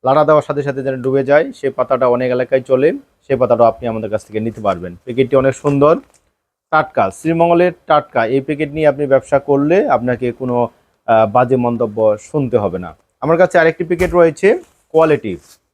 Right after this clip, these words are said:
এই প্যাকেটটি অনেক সুন্দর, এই দেখেন প্যাকেটটি অনেক সুন্দর, কোয়ালিটি ফুল প্রোডাক্ট, কোয়ালিটি, আহ, এই প্যাকেট নিয়েও আপনি ব্যবসা করতে পারবেন। সকল সাইজের সকল গ্রেডের আপনার,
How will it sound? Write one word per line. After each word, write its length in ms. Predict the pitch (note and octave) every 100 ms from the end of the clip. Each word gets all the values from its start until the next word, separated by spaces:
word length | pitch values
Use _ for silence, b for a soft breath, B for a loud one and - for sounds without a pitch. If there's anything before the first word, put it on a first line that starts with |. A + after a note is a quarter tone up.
| _ _ _ _ _ _
এই 120 | D3+
প্যাকেটটি 400 | D3+ F#3+ G3 F3
অনেক 220 | D#3 C3 A#2+
সুন্দর, 340 | A#2+ A#2+ E3 D4+ _ _ _ _ _
এই 120 | B2
দেখেন 320 | A2+ A#2+ D3+
প্যাকেটটি 400 | C3+ A#2+ A#2+ C3+
অনেক 360 | B2+ D#3+ D#3+ -
সুন্দর, 320 | - A2+ G#2
কোয়ালিটি 380 | - A#2+ B2 C3
ফুল 180 | B2+
প্রোডাক্ট, 420 | A#2 B2+ A#2+ D3 - _ _ _ -
কোয়ালিটি, 320 | C#3 D#3 D#3
আহ, 680 | D3+ D#3 C#3+ C#3 C#3 C#3 -
এই 160 | C#3+ C#3+
প্যাকেট 320 | D3 D3+ D#3+
নিয়েও 220 | D#3+ D#3+
আপনি 180 | C#3+ C3+
ব্যবসা 260 | C3 B2 C3+
করতে 240 | C#3 D3+
পারবেন। 420 | D3+ C#3+ D#3+ D#3+ - _
সকল 360 | _ E3+ F#3+ F3+
সাইজের 300 | E3 D3 C#3
সকল 320 | - C#3+ D3
গ্রেডের 280 | C#3 C3+ C3
আপনার, 320 | B2 B2+ A#2+